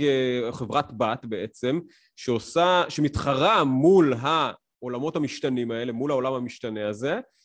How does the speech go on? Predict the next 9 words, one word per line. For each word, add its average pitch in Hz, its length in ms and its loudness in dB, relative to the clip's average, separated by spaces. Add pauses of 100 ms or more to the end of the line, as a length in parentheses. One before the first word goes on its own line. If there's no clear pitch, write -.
(280)
והיא 156 920 4
לא, 160 300 4
היא - 80 -4
כאילו 180 160 0
מנותקת 190 680 -2
גם 156 380 0
ברמה 151 680 -4
האדמיניסטרטיבית 123 760 0
אפילו, 113 460 -8